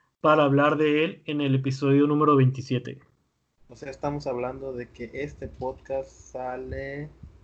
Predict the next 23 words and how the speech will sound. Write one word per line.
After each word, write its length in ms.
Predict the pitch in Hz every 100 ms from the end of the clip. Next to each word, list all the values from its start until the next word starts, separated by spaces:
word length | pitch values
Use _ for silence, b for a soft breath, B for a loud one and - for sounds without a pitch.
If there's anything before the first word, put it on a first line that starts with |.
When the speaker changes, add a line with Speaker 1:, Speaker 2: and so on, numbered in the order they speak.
| - - _ - _ - - -
Speaker 1:
El 260 | 147 139
domingo, 1300 | 139 135 131 143 160 165 165 170 170 175 175 175 175 - _ _ _ _ - - - - - _ _ _ _ _ - 131 - -
a 100 | 127
ver. 320 | 131 131 - _
Speaker 2:
Este 260 | - _ 139
domingo 460 | 120 127 135 147
sale 240 | 147 135 135
de 120 | 120
las 120 | 110
películas, 920 | - 131 180 208 196 196 202 202 - -
el 60 | 131
domingo 280 | 143 165
dieciocho. 440 | 160 120 127 110 - - - - - -
No, 100 | 147
Speaker 1:
Ajá, 200 | 156 156
Speaker 2:
perdón. 160 | 139 185
Speaker 1:
el 40 |
del 140 | 165 156
domingo 400 | 160 170 190 233
Speaker 2:
Sí. 60 |
Speaker 1:
dieciocho. 640 | 185 139 - 170 185 208 247 _ _ _ _ _ _ -
Speaker 2:
No, 260 | 135 139 - - - - -
es 300 | 143 147